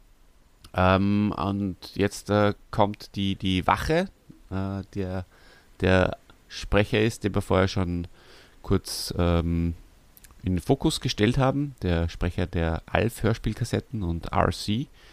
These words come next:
Und er berichtet, äh, von der Ankunft He-Mans. Und, äh,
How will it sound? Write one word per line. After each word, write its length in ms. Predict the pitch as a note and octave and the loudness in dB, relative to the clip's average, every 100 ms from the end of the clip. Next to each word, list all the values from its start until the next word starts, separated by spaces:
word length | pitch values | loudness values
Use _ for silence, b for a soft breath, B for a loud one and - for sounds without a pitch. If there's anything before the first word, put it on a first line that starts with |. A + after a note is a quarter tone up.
| b - | b -6
Und 120 | F2+ | 0
er 60 | G2 | 4
berichtet, 540 | G#2+ A#2 - A2+ - | 4 4 2 2 4
äh, 240 | G2 G#2 | 4 4
von 140 | - G2 | 0 -2
der 180 | F2+ E2+ | 0 0
Ankunft 720 | F2+ - A2+ G#2+ - - - | -2 -2 -2 -2 -8 -12 -8
He-Mans. 800 | E2 F#2 F3 A#2 F2+ D#3 - - - b b b b b - | -6 -2 2 4 4 2 -6 -14 -20 b b b b b -4
Und, 460 | G2 G#2 G2+ G2+ | 0 2 0 -2
äh, 460 | - G2 F#2+ F#2+ | 0 2 2 2